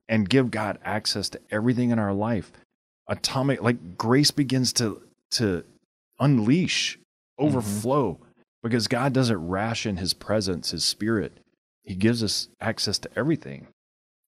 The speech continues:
Speaker 1: That's what I'm finding out more and more in my own life. Trial and error, through
Speaker 2: Yeah.
Speaker 1: failure,
Speaker 2: <laughs>
Speaker 1: right?
Speaker 2: Yeah.
Speaker 1: That if I, if I just do the hard things too, to let grace just take over,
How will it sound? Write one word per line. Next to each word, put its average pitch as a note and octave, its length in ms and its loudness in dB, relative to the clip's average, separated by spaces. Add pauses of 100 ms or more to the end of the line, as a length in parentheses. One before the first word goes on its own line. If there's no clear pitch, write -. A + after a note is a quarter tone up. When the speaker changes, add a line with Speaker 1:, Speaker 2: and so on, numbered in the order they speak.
(160)
Speaker 1:
That's B2+ 260 0
what F3+ 100 0
I'm C3+ 120 2
finding G#2+ 440 0
out F#2+ 160 -2
more F#2+ 200 0
and F2+ 80 0
more F2 160 -2
in E2 80 -4
my D#2 100 -4
own A#2 240 0
life. D2+ 420 -6 (1300)
Trial A#2+ 360 2
and F#2+ 80 4
error, F#2 360 0 (340)
through C3 120 4
Speaker 2:
Yeah. B2 180 6
Speaker 1:
failure, A2 640 4 (340)
Speaker 2:
<laughs> - 380 -12
Speaker 1:
right? G#2+ 320 2 (180)
Speaker 2:
Yeah. C3+ 220 2 (300)
Speaker 1:
That G#2+ 340 -2 (1120)
if G2+ 220 -8
I, - 200 -4
if F#2+ 200 -6
I A#2 420 4 (240)
just A#2 340 2 (240)
do B2+ 140 6
the A2+ 120 2
hard A2+ 340 0
things F#2 320 0
too, F#2 500 0 (320)
to G#2 80 -6
let F#2 240 -4
grace G#2 340 2
just - 260 -2
take F2+ 220 -4
over, D#2+ 440 -4